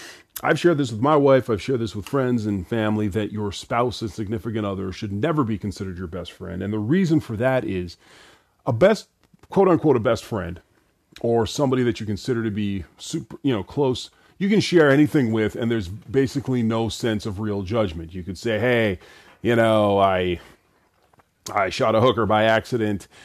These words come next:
um, when I was, you know, firing my gun in the desert that one night in Arizona," or so, I don't know, um, or something like that. Um, and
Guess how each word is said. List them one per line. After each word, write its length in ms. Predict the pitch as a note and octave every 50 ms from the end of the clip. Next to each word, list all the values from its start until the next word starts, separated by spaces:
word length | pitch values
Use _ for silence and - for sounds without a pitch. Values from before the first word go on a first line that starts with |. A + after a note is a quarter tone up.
| - - - - - -
um, 280 | A2+ A2 A2 A2 A2 A2+
when 100 | A2+ G#2+
I 120 | G#2 G2+
was, 300 | G2+ F#2+ F2+ - G2 - - - _ -
you 100 | G#2+ G#2+
know, 220 | G2 F2+ F2 E2 - - _ -
firing 760 | - - - - - B2 A2 G#2 G2+ G#2 G#2 G#2 G2+ G2 D2 - _ _
my 200 | - G#2 G2+ G#2
gun 280 | F#2+ E2+ G#2+ A2 A2 G#2
in 100 | G2+ G2+
the 80 | G2+ F2
desert 500 | A2 G#2+ G2+ F2+ G2+ F#2+ F2+ - - - _ _ - _ _ _ _ -
that 180 | G#2+ G#2+ -
one 180 | G2+ G#2+ G#2+ G#2+
night 160 | G#2 G2+ G2
in 100 | G2+ G#2
Arizona," 540 | G2+ G2 G2 F#2 E2 G2 F#2 F2 F2 E2+ E2+
or 60 | D#2+
so, 140 | - A#2+ -
I 140 | - C3+ C3
don't 120 | A2 F2+
know, 200 | F2 - F2 F#2 -
um, 380 | A2 A2+ A2+ G#2 G#2 G#2 E2+ - -
or 80 | - B2
something 340 | A2+ E3 E3 B2 - E3 C#3+
like 200 | C3+ C3+ A#2 F#2
that. 260 | G2+ F#2 F2+ F#2 - - - - - - - - - - -
Um, 460 | A#2+ A#2+ A#2 A2+ A2+ A2 A2 G#2 D#2 - - _ _ _ _ _ _ _ _ _ _ _ _ _ -
and 560 | C#3 C#3 C#3 C3 B2+ B2+ B2+ A#2+ A2+ F2